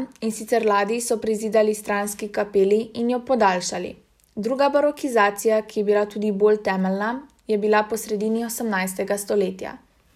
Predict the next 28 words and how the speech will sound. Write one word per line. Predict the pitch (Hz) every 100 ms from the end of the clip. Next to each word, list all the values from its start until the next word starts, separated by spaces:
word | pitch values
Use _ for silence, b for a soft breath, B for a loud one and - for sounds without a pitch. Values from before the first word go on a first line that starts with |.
| _
Cerkev | - 220 226 277 269
je | 254 226
dobila | 214 214 214
nov | 208 196 185
bok | 185 190 - - _ _
in | 240
nov | 220 269
večji | 233 226 233
baročni | 233 226 185 185 196
oltar. | 202 196 180 - - _ _ b b b b
Barokizacija | 226 214 214 220 214 202 202 254 262
se | 254
je | 277
zaključila | 277 277 226 - 220
leta | 208 202 196
tisoč | 190 196 226
sedemsto | 226 196 196 - 214
štiriinšestdeset. | - 185 185 185 190 175 208 - - - _ b b b b b b b b
Leta | 247 269
tisoč | 277 302 349 311
devetsto | 302 262 247 - 269
pet | 214 202 208
so | - 220
cerkev | 202 220 226 233
okrasili | 226 214 214 226 240
s | -
pisanimi | 208 202 208 214 214
okni. | 190 185 - -